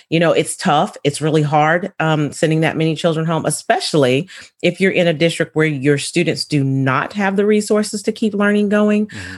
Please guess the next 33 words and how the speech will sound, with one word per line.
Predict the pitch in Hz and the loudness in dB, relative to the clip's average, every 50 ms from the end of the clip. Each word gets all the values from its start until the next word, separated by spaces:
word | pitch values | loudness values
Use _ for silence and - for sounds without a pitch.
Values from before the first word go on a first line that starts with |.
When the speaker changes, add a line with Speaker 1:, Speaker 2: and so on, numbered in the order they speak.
| - - | -12 -2
Speaker 1:
but | - 165 165 165 160 - - - | 0 2 4 4 2 0 -2 -2
you | 156 175 185 | 0 2 4
have | 180 160 156 | 4 2 0
to | - 147 | -4 -6
prioritize | - 160 139 139 147 156 160 165 147 165 135 127 127 127 - | -2 0 2 2 2 2 0 0 0 0 -2 0 -2 -4 -4
what's | 131 135 143 95 92 - | -2 0 0 0 0 -2
important, | 143 123 120 120 160 165 156 - - - 117 143 - - | -4 -4 -4 -4 -4 -4 -4 -4 -4 -6 -8 -8 -6 -4
and | - 135 135 | -4 -4 -2
safety | - - 143 143 147 - - 131 - 135 | 0 0 0 0 0 -2 -2 0 0 0
is | 127 127 | 2 2
a | 131 | 2
number | 135 147 151 156 170 | 2 2 2 2 2
one | 160 160 151 147 | 2 2 2 0
priority | 151 143 131 135 139 143 139 131 120 - | 0 0 2 4 4 4 4 2 2 0
in | 113 123 | 0 -2
schools. | 113 117 - - - 131 110 95 - - - - - _ _ _ _ _ | -2 -4 -6 0 0 0 0 0 -4 -6 -10 -14 -14 _ _ _ _ _
Speaker 2:
No | - 101 98 | -12 -12 -8
doubt. | 95 98 98 95 90 - _ _ _ _ - | -8 -6 -6 -6 -8 -10 _ _ _ _ -2
Well, | 113 113 113 110 113 113 - | 2 2 2 2 0 -2 -6
the | - 117 104 | -2 0 2
other | 113 123 139 139 | 2 2 2 0
big | 123 131 127 120 123 | 2 0 -2 0 0
news, | 120 107 104 110 107 | 0 2 2 0 -2
of | 110 - | -4 -8
course, | - - 104 92 95 104 - - - - | -6 -4 -2 0 0 -2 -4 -6 -10 -4
is, | - 98 95 92 92 92 95 104 | -2 0 0 0 0 -2 -2 -2
um, | 95 95 92 92 92 98 - - | 0 0 2 2 0 -2 -4 -6
it | 98 | -4
looks | 98 95 - - | -4 -4 -2 -2
like | 101 98 - | -4 -4 -2
we | 107 98 | -4 -4
have | 98 95 92 92 92 98 | -2 0 0 0 -2 -2
a | - 98 92 92 87 87 87 87 92 98 | -2 -2 0 0 0 0 -2 -4 -6 -10